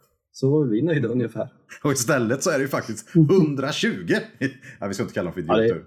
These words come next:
Speaker 2: Vi tycker ju
Speaker 1: Nej.
Speaker 2: Så,
Speaker 1: Det ska vi inte, men
Speaker 2: för så
Speaker 1: det,
Speaker 2: högt
Speaker 1: det var
Speaker 2: vi
Speaker 1: det vi
Speaker 2: skrattar oss
Speaker 1: trodde.
Speaker 2: själva så måste det ju ändå vara liksom att de är riktigt bra.
Speaker 1: Ja, <laughs> ja, precis.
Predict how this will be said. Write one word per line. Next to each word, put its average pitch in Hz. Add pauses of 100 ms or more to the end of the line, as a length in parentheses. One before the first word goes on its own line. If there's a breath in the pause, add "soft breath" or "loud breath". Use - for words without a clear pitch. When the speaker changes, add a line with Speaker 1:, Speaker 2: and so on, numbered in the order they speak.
Speaker 2:
Vi 92
tycker -
ju 95
Speaker 1:
Nej. 139 (880)
Speaker 2:
Så, -
Speaker 1:
Det 139
ska 131
vi 107
inte, 113
men 135 (300)
Speaker 2:
för 131
så 156
Speaker 1:
det, 135
Speaker 2:
högt 143
Speaker 1:
det 160
var -
Speaker 2:
vi -
Speaker 1:
det 202
vi 202
Speaker 2:
skrattar 156
oss 110
Speaker 1:
trodde. 151
Speaker 2:
själva 123 (120)
så 135
måste 120
det 104
ju 101
ändå 90
vara 90
liksom 85
att 85
de 85
är -
riktigt -
bra. 107 (800)
Speaker 1:
Ja, 123
<laughs> -
ja, 147
precis. 120